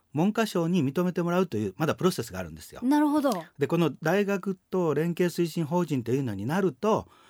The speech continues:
Speaker 1: まあ、いろいろな規制緩和ができて、例えば、えー、教員のダブルカウントって、まあ、ちょっと難しいんですけれども、
Speaker 2: はい。
Speaker 1: きゅ-、教員が増えたりですね。
Speaker 2: うん。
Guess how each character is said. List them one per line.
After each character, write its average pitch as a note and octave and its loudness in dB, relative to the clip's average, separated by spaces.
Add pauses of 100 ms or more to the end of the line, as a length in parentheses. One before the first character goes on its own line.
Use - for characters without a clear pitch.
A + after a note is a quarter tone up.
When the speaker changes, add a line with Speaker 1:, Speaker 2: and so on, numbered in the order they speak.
(160)
Speaker 1:
ま D#3+ 2
あ、 - 4
い C#3 2
ろ D#3 4
い - 6
ろ D3+ 0
な C#3+ 0
規 - -10
制 C3+ 0
緩 B2 -4
和 C3+ -4
が C3 -4
で G#2 -6
き - -12
て、 G2 -2
例 C3 0
え D#3+ 0
ば、 G#2 0 (460)
え A2 -2
ー、 - -12
教 B2+ -4
員 A#2+ -4
の A#2 -4
ダ C3 0
ブ E3 0
ル G3+ 4
カ A3+ 2
ウ - 2
ン F3 -2
ト G#2 -8
っ - -10
て、 G2 -8
ま B2 0
あ、 - -4
ち - -8
ょ - -2
っ A2+ -10
と G2 -10
難 G#2+ -8
し - -8
い B2 -2
ん G#2 -4
で F#2 -8
す - -14
け F#2 -14
れ F#2 -10
ど D3 -4
も、 E3 0
Speaker 2:
は A3 -4
い。 - -10 (180)
Speaker 1:
き - -4
ゅ-、 D#3 0
教 D#3 4
員 D3+ 2
が C#3 0 (340)
増 G3+ 4
え D3+ 0 (340)
た F2 -10
り E2+ -14
で - -16
す - -10
ね。 G3+ -4
Speaker 2:
う G#3 -12
ん。 F#3+ -14